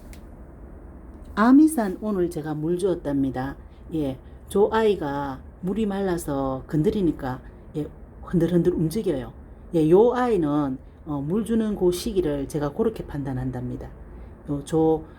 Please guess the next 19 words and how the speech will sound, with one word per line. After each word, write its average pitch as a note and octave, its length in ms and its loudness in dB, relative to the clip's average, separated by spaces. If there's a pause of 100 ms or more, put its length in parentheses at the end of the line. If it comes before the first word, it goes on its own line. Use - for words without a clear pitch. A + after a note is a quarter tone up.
(120)
어, C#3 300 -8
몸체를 D3+ 720 0
이렇게 C#3 300 -4
살짝 - 400 -10
건드려 F3+ 340 0
보면은, B2+ 540 0 (400)
어, B2 280 -10
많이 D3 280 2
움직이거든요. C#3 960 -2
그러면은 F3 440 0 (280)
요 F3 200 4
아이가, D#3+ 460 0 (560)
어, C3 340 -4
물이 F3 440 2 (140)
굉장히 F#3 360 2
말랐다는, C3+ 720 -2 (260)
예, A#2+ 100 -8
그런 E3 360 0 (320)
그거예요. A#2 420 -8